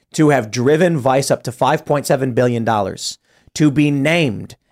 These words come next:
as the up-and-coming C E O of the hottest media property who's now worth two billion dollars, to be listed in Forbes as a billionaire, and then only a few years later to zero.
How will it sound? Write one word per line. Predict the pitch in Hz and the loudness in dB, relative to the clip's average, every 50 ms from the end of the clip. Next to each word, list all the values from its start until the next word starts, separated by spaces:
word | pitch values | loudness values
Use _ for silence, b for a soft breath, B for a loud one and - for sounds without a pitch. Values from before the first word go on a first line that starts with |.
| _ - | _ -4
as | - 139 135 127 110 110 | -4 -2 -2 -2 -4 -4
the | 120 - - | -4 -2 0
up-and-coming | 147 151 - 151 147 - 156 156 151 143 | -2 -2 -2 -4 -4 -2 -2 -2 -2 -2
C | - - - 151 147 - 143 143 | -4 -4 -4 -4 -4 -2 0 2
E | |
O | 131 135 | 2 2
of | 123 | 2
the | 127 117 | 0 -4
hottest | - - 139 147 147 143 - | -2 0 0 0 0 -2 -2
media | 135 147 143 143 139 135 | -6 -4 -2 -2 -2 -2
property | - 147 131 131 127 - 131 123 | -2 -2 -2 0 -2 -2 -6 -4
who's | 117 123 110 113 | -4 -6 -4 -2
now | 127 127 123 127 | -2 0 0 0
worth | 127 127 123 120 - - | 0 0 -2 -2 -4 -6
two | - 151 147 127 | -4 -2 -2 -2
billion | 104 95 101 - 139 135 135 139 131 131 131 123 120 117 | -6 -10 -4 0 2 2 2 2 2 2 2 0 0 0
dollars, | 110 123 120 117 110 101 95 90 - - b b b b b | 0 2 2 2 0 -2 -4 -8 -12 -14 b b b b b
to | - 175 160 | -2 0 2
be | 139 160 156 147 | 4 4 4 4
listed | 139 127 143 190 214 190 - - 147 123 107 | 2 2 2 2 2 2 0 0 -2 -2 -2
in | 120 127 120 | -2 -6 -8
Forbes | - - 156 147 - - | -2 0 2 2 2 0
as | - 170 185 | -2 0 2
a | 190 185 | 2 2
billionaire, | 151 139 131 240 277 302 302 285 247 190 151 139 135 131 123 120 123 - _ _ _ _ _ _ _ - | 0 0 2 2 2 2 2 0 0 0 0 0 0 0 -2 -2 -4 -8 _ _ _ _ _ _ _ -2
and | 143 156 147 | -2 0 0
then | 139 143 | 0 0
only | 143 147 170 170 143 | 0 0 2 0 0
a | 120 | -2
few | 120 - - 156 170 185 | -4 -6 -2 -2 -2 0
years | 170 180 185 180 160 | 2 2 0 0 0
later | 165 143 127 123 120 117 120 _ _ _ _ _ _ _ - | 0 0 0 0 -2 -4 -6 _ _ _ _ _ _ _ -4
to | 143 135 131 123 117 113 101 _ _ _ _ _ _ _ _ _ _ _ _ _ _ _ _ _ _ _ _ 127 | -2 0 0 0 0 -4 -6 _ _ _ _ _ _ _ _ _ _ _ _ _ _ _ _ _ _ _ _ -8
zero. | 117 131 127 110 95 - | -4 -2 -2 -2 -4 -6